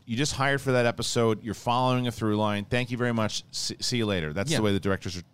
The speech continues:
Speaker 1: are, are treated for certain, like, but we're talking about network
Speaker 2: Oh, I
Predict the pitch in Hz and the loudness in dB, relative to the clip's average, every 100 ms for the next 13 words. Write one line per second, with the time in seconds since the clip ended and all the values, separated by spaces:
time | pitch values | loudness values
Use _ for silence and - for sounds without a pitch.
0 | - 117 - 113 95 - 110 101 95 92 | -10 -8 -4 -4 -4 -4 -4 -4 -6 -6
1 | - - - - 110 175 147 113 98 85 | -12 -20 -10 -2 0 2 2 0 0 -2
2 | 95 76 85 - | -2 -2 -2 0